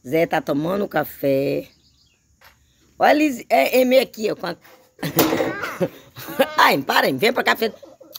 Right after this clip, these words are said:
feito tabaré, eu acostumado a tirar aí, fica feito tabaroa.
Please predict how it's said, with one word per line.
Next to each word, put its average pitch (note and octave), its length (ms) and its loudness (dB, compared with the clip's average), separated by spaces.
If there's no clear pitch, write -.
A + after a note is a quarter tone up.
feito C#4+ 140 4
tabaré, A3 400 2
eu - 40 2
acostumado F#3+ 420 -4
a E3 40 -12
tirar D#3+ 220 -2
aí, D#3 120 -2
fica - 240 -20
feito - 180 -12
tabaroa. B2+ 500 -6